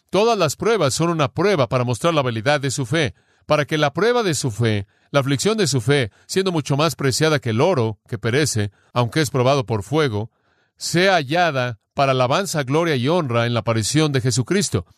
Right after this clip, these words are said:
En otras palabras, él dice, su fe está siendo probada para mostrar su legitimidad, para que, teniendo fe genuina, estén de pie ante el Señor cuando Él venga.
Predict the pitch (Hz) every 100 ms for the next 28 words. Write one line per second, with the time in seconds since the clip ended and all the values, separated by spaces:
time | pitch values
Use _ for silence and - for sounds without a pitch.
0 | _ 139 196 214 - 147 208 147 151 143
1 | 135 113 117 - 175 240 123 _ _ _
2 | - 104 143 139 143 123 110 104 165 156
3 | 110 123 117 120 - 214 202 151 117 95
4 | 104 101 95 107 131 - _ _ _ 160
5 | 190 190 - 131 127 - _ _ - 135
6 | 165 226 226 147 165 156 143 135 185 139
7 | 123 139 - 185 165 - 160 208 165 131
8 | 113 113 127 156 123 120 156 120 101 113